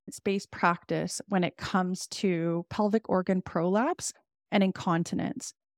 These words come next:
And so we have put together a presentation. The ladies have, I shouldn't say a presentation, a discussion plan to discuss how we are guided to practice when it comes to these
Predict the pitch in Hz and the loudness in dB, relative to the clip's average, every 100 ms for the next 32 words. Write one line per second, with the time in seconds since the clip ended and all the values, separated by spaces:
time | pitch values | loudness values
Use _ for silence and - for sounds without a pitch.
0 | _ 233 196 196 180 175 170 - 214 202 | _ 0 2 4 4 4 2 -2 -2 2
1 | 214 202 214 190 175 180 - - - 226 | 2 4 6 6 6 2 -2 -16 -4 -2
2 | - 202 190 185 - 196 190 190 - 175 | 2 2 4 2 0 -2 -2 -2 -2 -2
3 | - 214 190 180 180 185 - 190 175 170 | 0 2 4 4 2 0 0 4 4 4
4 | 170 - _ 220 - 170 - 170 185 175 | 2 -8 _ -6 -4 -4 -4 -4 -2 -4
5 | 185 175 180 175 185 - - 185 - 180 | -4 -4 -2 0 0 0 2 2 4 2
6 | 190 - _ _ _ _ _ _ _ - | 0 -6 _ _ _ _ _ _ _ 2
7 | 202 175 185 - 185 175 - 175 - - | 6 6 4 4 2 2 2 0 0 -4
8 | - 208 240 233 233 220 196 185 185 180 | 2 4 4 4 2 0 0 0 0 0
9 | 180 - _ 196 - 185 180 190 175 175 | -2 -8 _ -18 0 4 6 6 2 0
10 | - - - 170 - 165 175 190 185 - | -4 -2 2 2 2 0 0 0 -2 -2
11 | - 185 185 - - 180 170 170 - _ | -2 0 -2 -4 -2 0 0 -2 -6 _
12 | _ _ 196 185 175 | _ _ -2 0 -2